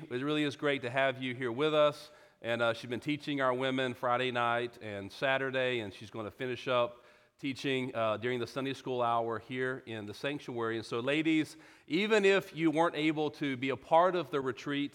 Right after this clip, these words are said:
at Camp Allen the last couple of days, we brought the end of the retreat to you. So you feel free to, to stay here and to, and to enjoy and benefit from her teaching. And so, Christy, thank you for, for being here.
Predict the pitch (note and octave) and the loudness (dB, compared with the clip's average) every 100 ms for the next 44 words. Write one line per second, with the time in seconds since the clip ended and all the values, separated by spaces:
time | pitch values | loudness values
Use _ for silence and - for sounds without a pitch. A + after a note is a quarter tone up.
0 | - A#2 - C#3 A#2+ C#3+ D3 D#3 D3 - | -4 -6 -4 -4 2 6 6 4 0 -6
1 | - _ _ - - A#2 B2 B2+ - C#3+ | -18 _ _ -18 -10 -2 2 2 2 -2
2 | A#2+ A#2+ C#3+ D3+ D3+ D3 - - - - | -2 -2 2 2 2 0 -6 -20 -20 -4
3 | D3 B2+ E3 D3+ D3 C#3+ E3+ G3 F3 F3 | 0 6 6 6 2 2 4 6 6 4
4 | E3+ - F#3+ - F3+ G3 A#2+ - - - | 2 0 -2 -2 0 0 0 -4 -12 -6
5 | C3 D3 C3+ E3+ D3 D#3+ D#3+ C#3+ B2 - | -4 -4 -2 -2 -2 0 2 2 -2 -4
6 | - D3+ D3 D#3 D#3+ D#3 D#3+ D#3 C#3 B2+ | -12 -10 -4 0 0 2 2 2 0 -2
7 | B2+ A2+ - - - A#2+ B2 B2 A2+ C#3 | -2 -4 -8 -14 -8 -6 -2 -2 0 0
8 | C#3 C#3 C3+ B2 G#2 A#2+ C3 B2+ C#3 C3 | 2 2 2 0 -2 -2 -2 -2 -2 -2
9 | C3 A#2 A2+ G#2+ B2 A#2 A#2+ A2+ G2+ G#2+ | -4 -8 -6 -8 -10 -8 -6 -6 -6 -8
10 | B2+ A2+ A2+ A#2+ A#2+ - A2 - G2+ - | -8 -8 -8 -6 -6 -6 -10 -8 -10 -10
11 | G#2 A2 B2 A2+ F#2+ F#2 | -10 -6 -4 -6 -8 -12